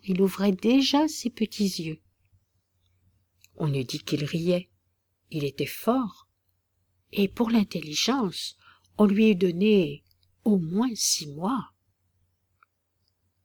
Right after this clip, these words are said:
Le premier jour, il neigeait. On ne pouvait pas mener les bêtes au pré. Il vint tous les bergers des environs. Ils apportèrent du lait de brebis, pour le cas où la mère n'eût pas pu donner à téter tout de suite.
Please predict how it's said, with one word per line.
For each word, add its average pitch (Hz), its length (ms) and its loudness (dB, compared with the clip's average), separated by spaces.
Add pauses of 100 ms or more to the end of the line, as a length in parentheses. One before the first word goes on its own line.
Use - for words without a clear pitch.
(180)
Le 160 140 -12
premier 180 420 0
jour, 262 240 2
il 208 180 4
neigeait. 180 500 0 (600)
On 180 100 -2
ne 165 60 -2
pouvait 170 300 0
pas 254 180 2
mener 196 320 4
les 160 140 0
bêtes 196 320 -2
au 208 40 -2
pré. - 400 -8 (1040)
Il 202 100 8
vint 233 200 2 (160)
tous 339 220 6
les 311 160 2
bergers 240 400 2
des 214 260 0
environs. 202 460 -2 (960)
Ils 147 180 -6
apportèrent 156 720 0
du 147 160 -4
lait 156 180 -2
de 160 140 -4
brebis, 214 600 2 (460)
pour 175 180 0
le 170 120 4
cas 175 280 2
où 165 100 0
la 151 160 0
mère 190 520 -2
n'eût 170 160 -4
pas 160 180 -6
pu - 220 -8
donner 156 360 -2
à 151 60 -4
téter 160 320 -2
tout 294 160 -2
de 311 80 -12
suite. - 480 -8